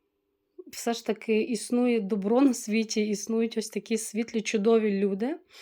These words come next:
Ще раз величезне дякую Альбіні і хочу коротко показати вам, що ж тут за подарунки. Ми, коли отримали цю посилку,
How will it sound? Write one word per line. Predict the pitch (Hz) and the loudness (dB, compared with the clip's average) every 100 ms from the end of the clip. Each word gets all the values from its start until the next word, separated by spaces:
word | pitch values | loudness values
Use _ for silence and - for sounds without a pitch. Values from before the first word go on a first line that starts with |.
| - - - - | -14 -14 -16 -6
Ще | - 254 | 4 6
раз | 254 233 | 6 2
величезне | 220 233 233 254 233 226 | 0 0 2 2 4 2
дякую | 214 233 233 226 208 | 2 0 2 4 4
Альбіні | 202 190 320 359 247 240 | 2 2 4 6 4 2
і | |
хочу | 254 294 294 269 | 2 2 2 2
коротко | - 294 294 - | 8 8 6 -2
показати | 233 254 240 240 277 277 247 | -2 0 2 4 4 4 0
вам, | 226 262 262 | 2 0 0
що | - - 269 277 285 | -2 -2 0 2 2
ж | - - | -2 -6
тут | - 254 269 - - - - - - | 0 0 0 -6 -20 -20 -20 -18 -8
за | 196 240 | 2 4
подарунки. | 247 254 214 220 208 220 214 202 - 175 180 - - - - | 6 4 4 2 2 0 0 -2 -6 -14 -14 -20 -18 -16 -2
Ми, | 214 233 254 262 262 233 - - - - - - _ | 2 4 4 4 2 -2 -8 -20 -20 -20 -20 -20 _
коли | - 220 233 | 0 2 4
отримали | 226 240 233 226 226 | 2 2 2 4 2
цю | 220 240 | 0 -6
посилку, | 208 214 - 262 277 285 269 | -4 -6 2 4 4 2 -2